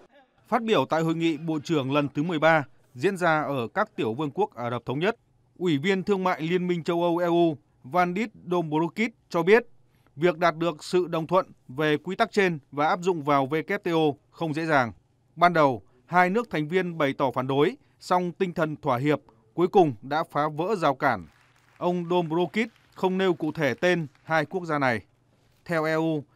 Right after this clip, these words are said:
giá trị xuất khẩu dịch vụ toàn cầu đạt hơn sáu nghìn năm trăm tỷ đô la Mỹ,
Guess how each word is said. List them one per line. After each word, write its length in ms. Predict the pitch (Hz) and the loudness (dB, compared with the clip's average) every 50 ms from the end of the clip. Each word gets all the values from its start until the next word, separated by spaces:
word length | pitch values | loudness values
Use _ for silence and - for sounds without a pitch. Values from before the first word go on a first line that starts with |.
| _ _ | _ _
giá 220 | - 123 151 165 | -4 0 0 0
trị 180 | 196 - 226 180 | 0 0 -4 -4
xuất 220 | - - 240 226 | -2 -2 -4 -2
khẩu 220 | - 214 170 139 131 | 0 0 2 2 0
dịch 200 | 127 151 151 143 | 0 -4 -4 -2
vụ 180 | 160 160 151 151 - | -2 -4 -6 -4 -2
toàn 180 | 160 156 151 | -2 -2 0
cầu 240 | - 156 151 147 151 | 2 2 2 2 2
đạt 220 | 151 151 147 147 | 2 0 0 0
hơn 240 | 156 165 180 180 175 | 0 -6 -4 -4 -6
sáu 240 | 160 - - 151 143 | -8 -2 0 0 0
nghìn 320 | 165 185 185 170 151 143 | 0 -2 -4 -4 -4 -2
năm 160 | 151 170 165 151 | -2 -2 -4 -2
trăm 200 | - 165 165 156 | -4 -4 -4 -4
tỷ 280 | - 175 156 135 110 | -4 -2 -2 -2 -2
đô 160 | 107 135 147 | -2 -2 -2
la 120 | 156 156 151 | 0 0 0
Mỹ, 240 | 151 156 180 240 | 0 0 -2 -4